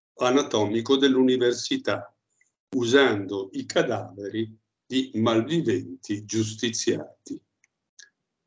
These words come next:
Quelle lezioni erano eventi attesissimi nel cartellone degli spettacoli di Leida,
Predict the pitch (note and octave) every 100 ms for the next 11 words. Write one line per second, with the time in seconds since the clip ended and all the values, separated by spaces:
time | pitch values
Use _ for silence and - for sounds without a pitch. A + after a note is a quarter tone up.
0 | _ - C#3+ C#3 A#2+ A#2 B2+ - A#2+ G#2+
1 | C#3 A#3 G#2+ G#2+ G#2+ G#2+ A2+ C3+ B2+ A2
2 | A#2 G#2+ - - A#2 A2 C3 F3 - -
3 | A2+ G#2 G2+ F#2+ - _ _ _ A2 A#2
4 | G#2+ G#2+ A2+ A2 A#2 G#2+ A2+ A#2+ A2 F#2+
5 | G2 G2+ G2+ G2+ - - A2 - - B2+
6 | G#2 G#2 - F2 E2+ F2+ _ _ _ _
7 | _ A2 A#2+ A2 - A#2 C#3 A2 A2 G#2+
8 | D3+ G#3+ -